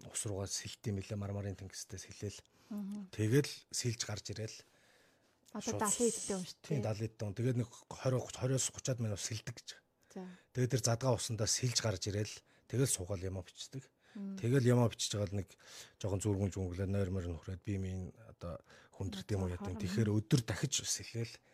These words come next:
Speaker 1: Тэгэл гарч ирээ ямаа бичдэг гэж. Тэгэхээр тэр хүн чинь юм бичхийн тулд одоо өөрийнхөө ба-, бүтэн нэг өдрийн талыг шахам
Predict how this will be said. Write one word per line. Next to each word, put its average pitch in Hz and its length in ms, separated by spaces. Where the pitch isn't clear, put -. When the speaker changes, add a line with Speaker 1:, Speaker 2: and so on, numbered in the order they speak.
Speaker 1:
Тэгэл 117 240
гарч 104 240
ирээ 92 160
ямаа 92 160
бичдэг - 320
гэж. - 200
Тэгэхээр 147 400
тэр 139 160
хүн 117 140
чинь 110 180
юм 123 160
бичхийн 104 400
тулд 101 160
одоо 98 320
өөрийнхөө 92 240
ба-, 92 160
бүтэн - 320
нэг 98 80
өдрийн 101 240
талыг 101 320
шахам 85 320